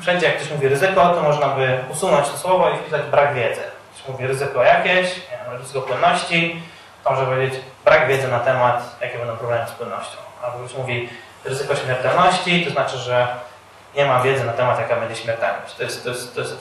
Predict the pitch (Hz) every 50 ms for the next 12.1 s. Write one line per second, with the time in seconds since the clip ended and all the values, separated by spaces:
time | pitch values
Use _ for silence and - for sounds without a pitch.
0 | - - - - - 143 147 - - 143 143 - 147 147 147 135 110 - - -
1 | - - - - - - - - - - - - - - - - 147 143 - -
2 | - - - - - - - - - 175 170 156 151 147 135 135 131 - - 139
3 | 135 139 127 120 139 - - - - - 147 - 127 123 127 120 - - - -
4 | - - - - - - - 147 147 - - - 156 151 151 147 147 147 156 151
5 | 151 151 147 147 143 - 143 139 135 - 143 139 135 160 165 170 - - 139 139
6 | - 135 139 139 135 135 139 135 127 117 104 104 101 107 123 - 143 - - -
7 | - - - 131 127 127 135 135 139 139 135 - 131 131 135 135 131 127 127 123
8 | 123 123 123 - - 127 123 127 123 135 147 147 143 131 120 - - - 127 123
9 | - 131 123 - - - - - - - 127 120 110 95 - - - - - -
10 | - - - - - - - - 117 - - - - - - - - - - -
11 | - 160 180 185 190 185 143 - 151 156 156 151 - - 131 - 143 143 143 143
12 | 143 143